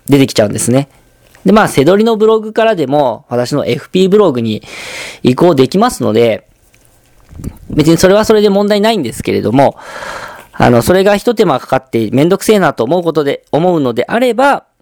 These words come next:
えー、検索の時に最後に一つ、群馬と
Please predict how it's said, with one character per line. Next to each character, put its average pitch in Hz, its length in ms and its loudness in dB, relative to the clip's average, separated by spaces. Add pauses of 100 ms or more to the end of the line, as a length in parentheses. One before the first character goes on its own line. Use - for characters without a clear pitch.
(840)
え 107 720 -2
ー、 - 20 -4
検 135 260 2
索 139 220 0
の 131 100 2
時 127 240 0
に 127 300 -2
最 127 240 -2
後 107 100 -6
に 104 100 -8
一 120 200 0
つ、 - 200 -4
群 120 180 2
馬 120 220 2
と - 200 -2